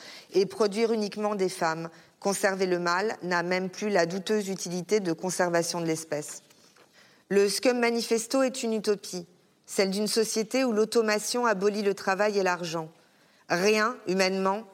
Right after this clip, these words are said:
ne justifie l'argent ni le travail pour quiconque au-delà de deux ou trois heures par semaine maximum. Et où les hommes, rejetant les critères virilistes, s'allient aux femmes pour renverser le système patriarcal. Car des hommes peuvent être des alliés dans l'avènement de cette société solanassienne.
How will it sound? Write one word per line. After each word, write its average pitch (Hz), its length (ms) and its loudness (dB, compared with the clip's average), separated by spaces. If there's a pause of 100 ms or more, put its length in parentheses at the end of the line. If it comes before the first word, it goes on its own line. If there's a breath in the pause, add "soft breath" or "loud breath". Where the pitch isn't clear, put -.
ne 180 140 2
justifie 190 500 -2
l'argent 185 440 2
ni 214 120 0
le 170 160 2
travail 196 380 2
pour 180 200 -6
quiconque 214 480 -4
au-delà 185 360 2
de 175 140 -2
deux 170 160 0
ou 196 160 -2
trois 180 320 0
heures 196 100 -2
par 170 160 -2
semaine 170 360 -4
maximum. 156 600 -4 (1040 soft breath)
Et 180 300 4
où 180 80 -2
les 175 280 2
hommes, 226 240 2
rejetant 190 400 -2
les 196 140 2
critères 180 460 0
virilistes, 190 680 -2
s'allient 180 360 0
aux 180 100 2
femmes 196 380 0
pour 185 160 -6
renverser 180 420 0
le 202 60 -2
système 180 400 -2
patriarcal. 160 760 -2 (340 loud breath)
Car 175 180 2
des 185 300 2
hommes 233 240 2
peuvent 208 300 2
être 202 320 0
des 170 240 0
alliés 190 320 2
dans 180 120 -2
l'avènement 180 520 0
de 185 100 -4
cette 170 240 -2
société 185 520 0
solanassienne. 160 840 -2